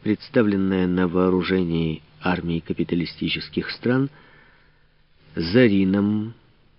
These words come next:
заманом и В-газами,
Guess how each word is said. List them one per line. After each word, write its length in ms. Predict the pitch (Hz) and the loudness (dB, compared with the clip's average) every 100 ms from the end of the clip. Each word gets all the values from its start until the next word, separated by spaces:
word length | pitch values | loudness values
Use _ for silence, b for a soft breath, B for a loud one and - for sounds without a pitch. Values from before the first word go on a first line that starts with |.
| _ _ _ - | _ _ _ -14
заманом 880 | 87 85 101 92 87 82 87 90 98 - - - | -6 0 2 2 2 0 -2 -4 -8 -18 -20 -8
и 140 | - 82 | -4 0
В-газами, 760 | 92 82 82 76 87 117 151 | 0 0 -2 -2 -2 -2 -4